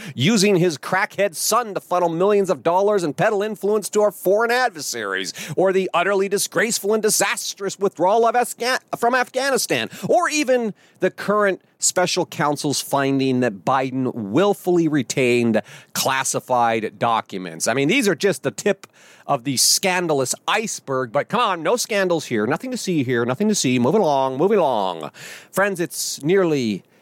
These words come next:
unimaginable that anyone would be stupid enough to actually believe that Biden is a decent man whose time in the Oval Office is completely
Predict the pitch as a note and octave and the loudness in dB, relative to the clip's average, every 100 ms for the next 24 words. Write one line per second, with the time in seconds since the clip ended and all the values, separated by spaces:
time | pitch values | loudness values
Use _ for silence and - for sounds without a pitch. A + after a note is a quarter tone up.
0 | _ _ _ - E3 D3+ D3+ D3 C3+ C3 | _ _ _ -2 0 2 2 0 -2 -2
1 | A#2 A2+ A#2 C3 B2+ A#2 A2+ G#2 G#2+ - | 0 0 2 2 2 2 2 2 2 2
2 | - D#4+ E4+ C#3+ G2+ G2 F#2+ - - C3 | 2 2 2 0 0 -2 -2 -4 -2 0
3 | C#3 B2+ - A#2 G2+ D3 G#3 B2+ A2 F#2 | 0 -4 -8 -8 -2 0 0 0 0 0
4 | B2+ C3+ B2+ A2+ G#2+ C3 D#3+ D#3+ B2+ A2 | 0 0 -2 -4 -2 0 0 0 0 0
5 | A2 G2+ A#2 - C#3 C3+ C#3+ C3 A2+ A#2+ | 2 0 0 -2 -2 0 0 0 2 2
6 | B2+ A2 G#2 - G#2+ - A2 - A2+ - | 2 2 0 0 -2 -2 -2 -2 -2 0
7 | A#2 F2 A2 G2+ | 0 0 0 0